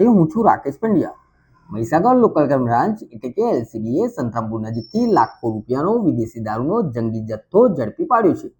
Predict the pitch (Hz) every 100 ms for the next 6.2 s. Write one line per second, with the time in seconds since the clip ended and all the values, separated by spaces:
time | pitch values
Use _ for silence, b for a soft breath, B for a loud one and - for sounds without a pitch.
0 | _ _ _ _ - 123 214 240 214 156
1 | 135 117 151 226 277 151 127 110 185 220
2 | 123 131 127 120 110 - 226 262 139 117
3 | 117 113 117 190 247 180 123 117 117 120
4 | 143 220 254 - 120 135 135 262 - -
5 | 117 117 226 254 - - 269 240 151 117
6 | -